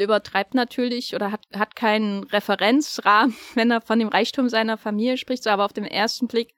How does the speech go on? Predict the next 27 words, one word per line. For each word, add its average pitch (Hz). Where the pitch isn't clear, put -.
wirkt 208
das -
Haus 214
eigentlich -
cozy 240
und 214
die -
Familie 226
dysfunktional, 226
aber -
irgendwie 196
hätte 208
es 208
schlimmer 262
treffen -
können. 190
Natürlich 202
gibt's -
dann 202
später 214
Szenen, 214
die 202
das 196
in 196
ein -
ganz 190
anderes 185